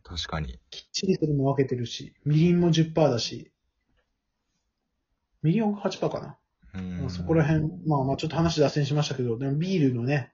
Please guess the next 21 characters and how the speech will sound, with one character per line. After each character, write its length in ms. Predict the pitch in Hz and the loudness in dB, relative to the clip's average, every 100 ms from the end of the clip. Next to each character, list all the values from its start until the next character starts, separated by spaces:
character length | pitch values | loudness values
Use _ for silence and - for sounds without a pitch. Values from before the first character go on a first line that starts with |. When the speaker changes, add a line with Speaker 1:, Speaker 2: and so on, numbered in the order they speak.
| _ - | _ -6
Speaker 1:
は 220 | 92 82 | -4 -4
い。 80 | - _ _ | -8 _ _
Speaker 2:
一 160 | - 160 | -10 -6
つ 100 | 160 | -4
一 160 | 170 | -2
つ 80 | - | 0
良 140 | 165 160 | 2 4
さ。 100 | 127 | 2
や 80 | - | 0
っ 60 | _ _ _ _ _ - | _ _ _ _ _ -2
ぱ 80 | 147 | 2
り、 240 | 131 - _ _ - - - _ _ 147 | 2 0 _ _ -14 -12 -14 _ _ -2
ア 80 | |
サ 100 | 156 | 2
ヒ 160 | 160 131 | 2 2
は、 580 | 117 104 98 - - - - _ _ _ - - _ _ _ _ _ _ _ _ - - | 0 0 -4 -4 -6 -6 -12 _ _ _ -18 -18 _ _ _ _ _ _ _ _ -20 -12
も 120 | 135 127 | -4 2
う 20 | |
喉 240 | 139 139 | 4 4
越 40 | 123 | 4
し。 400 | - - - | 0 -2 -4